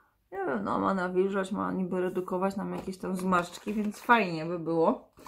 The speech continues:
E, nie ma tu żadnej karteczki, żeby mogła wam coś przeczytać. Em, przyszedł te... Przy-, przyszedł. Widzicie, ja jeszcze się nie obudziłam, słuchajcie.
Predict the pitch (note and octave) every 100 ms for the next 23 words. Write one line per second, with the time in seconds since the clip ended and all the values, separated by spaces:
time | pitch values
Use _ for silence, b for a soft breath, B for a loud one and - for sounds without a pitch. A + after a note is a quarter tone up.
0 | B B - G3+ G#3 G#3+ G3 G#3 G#3 G3
1 | F#3+ G3 F#3+ A3 - B3+ A#3+ G#3+ G#3+ G#3
2 | G#3+ A3 G#3+ G#3+ - G3+ G3+ - C4 D#4+
3 | - B B B B A3 A3+ A3+ A3+ A3+
4 | A3+ A3+ A3+ A3+ A3+ C4+ C#4 - - A#3+
5 | A#3+ - - - E3+ F3 E3 F#3+ F#3 -
6 | - A3+ A3 A3+ A#3 A3+ A3 G#3 G#3+ G#3+
7 | F3+ F3+ F#3 F3 E3+ F#3